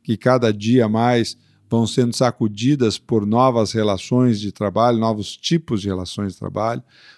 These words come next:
Os relacionamentos que há dentro da empresa, se é um ambiente mais tenso, mais conflitivo,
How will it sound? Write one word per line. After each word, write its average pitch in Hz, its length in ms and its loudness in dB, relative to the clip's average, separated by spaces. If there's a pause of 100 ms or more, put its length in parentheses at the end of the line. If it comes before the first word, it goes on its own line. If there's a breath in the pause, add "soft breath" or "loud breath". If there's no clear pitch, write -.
(180 soft breath)
Os 123 80 -2
relacionamentos 147 920 0
que 135 180 0
há 131 160 4
dentro 120 260 -2
da 107 100 0
empresa, 127 520 0
se 120 200 -4
é 117 40 0
um 120 120 0
ambiente 117 440 -2
mais 104 280 -6
tenso, 135 480 0
mais 107 180 -2
conflitivo, 110 1040 -2